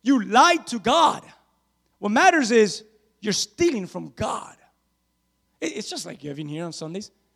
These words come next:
"Oh, I'm not really gonna give." Listen, we're still gonna have church next Sunday. You not giving is just stealing from God. Do, do you guys get what I'm trying to say?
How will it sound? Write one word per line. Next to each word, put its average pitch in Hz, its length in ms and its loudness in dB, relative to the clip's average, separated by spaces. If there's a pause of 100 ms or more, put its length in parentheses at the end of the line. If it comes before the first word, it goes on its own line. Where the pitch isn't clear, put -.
(140)
"Oh, - 100 -18
I'm 165 140 -14
not 139 140 -16
really 139 160 -14
gonna 135 160 -18
give." 160 480 -4 (960)
Listen, 202 360 -10 (420)
we're 165 120 -10
still 370 200 -8
gonna 302 140 -10
have 165 100 -10
church - 260 -4
next 156 180 -12
Sunday. 135 340 -12 (840)
You 339 220 8
not 247 240 -2
giving 311 320 2
is 180 160 -4
just 190 140 -14
stealing 269 320 2
from 185 200 -4
God. 185 420 0
Do, 226 80 -2
do 285 140 -2
you 277 60 2
guys 311 160 -2
get 339 80 2
what 277 100 8
I'm 311 80 0
trying 302 140 4
to 262 40 0
say? 330 240 4